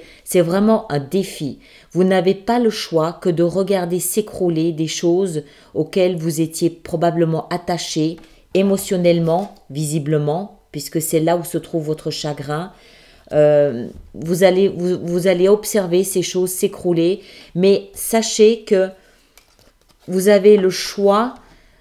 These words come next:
de vous dire que c'est une renaissance pour vous, c'est un renouveau. C'est la possibilité de vous redécouvrir, de redécouvrir votre flamme, votre feu, euh,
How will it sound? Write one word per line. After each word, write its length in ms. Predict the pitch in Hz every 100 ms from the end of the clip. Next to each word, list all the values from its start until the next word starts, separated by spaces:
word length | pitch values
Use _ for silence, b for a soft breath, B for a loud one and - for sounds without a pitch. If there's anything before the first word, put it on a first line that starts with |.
| b
de 220 | 160 160
vous 240 | 202 170 190
dire 680 | 160 196 226 247 247 - - - -
que 80 | 214
c'est 280 | 202 190 190
une 120 | 180
renaissance 680 | 180 208 208 208 185 214 -
pour 200 | - 170
vous, 280 | 156 165 185
c'est 260 | - 180
un 60 | 180
renouveau. 720 | 165 190 196 175 165 160 - - _ _ _ _ _ _ _
C'est 180 | - 190
la 100 | 185
possibilité 840 | - 240 233 220 208 214 220 220
de 120 | 175
vous 180 | 170 170
redécouvrir, 1080 | 170 214 208 220 214 208 175 175 208 214 190
de 100 | 165
redécouvrir 720 | 175 180 190 196 175 196 165
votre 280 | 165 -
flamme, 440 | 160 - 202 196 180
votre 300 | 160 160 170
feu, 480 | 165 - 208 202 196 B B B -
euh, 340 | 156 160 120